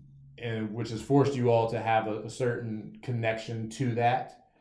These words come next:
that I think, again, with the, with the rise of the independent woman that she's trying to,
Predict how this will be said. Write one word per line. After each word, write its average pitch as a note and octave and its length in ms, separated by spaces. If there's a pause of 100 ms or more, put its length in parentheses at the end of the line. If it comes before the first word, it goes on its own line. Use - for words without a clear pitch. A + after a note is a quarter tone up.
(340)
that G#2+ 400
I A2+ 60
think, A2+ 200
again, A2 420
with A2 180
the, G#2 260
with G#2 100
the G#2+ 60
rise A2 260
of G2 60
the G#2+ 80
independent G#2+ 420
woman A#2 220
that G2+ 160
she's G#2 160
trying A2 360
to, G2+ 320